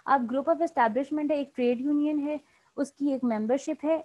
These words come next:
more than one province, मतलब एक ही industry के different provinces में office हैं, उसमें उसकी membership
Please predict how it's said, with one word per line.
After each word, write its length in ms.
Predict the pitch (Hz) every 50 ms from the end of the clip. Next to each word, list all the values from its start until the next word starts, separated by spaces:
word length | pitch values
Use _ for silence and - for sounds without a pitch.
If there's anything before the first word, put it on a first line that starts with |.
| - 220
more 260 | 226 233 240 247 247
than 200 | 233 262 247 240
one 240 | 226 214 214 220 220
province, 400 | 226 226 208 208 208 214 - 240
मतलब 280 | 233 220 254 262 247
एक 200 | - 233 262 262 -
ही 60 | 311
industry 400 | 294 277 247 233 226 - - 269
के 100 | 247 277
different 360 | 254 233 247 _ - 262 262 247
provinces 380 | 254 240 233 233 208 247 247
में 160 | 247 247 247
office 360 | 233 214 214 - - 254 254 277
हैं, 60 | 262
उसमें 300 | 254 247 - - 240 240
उसकी 180 | 240 - 240
membership 520 | 233 220 208 208 208 220 247 240 - 269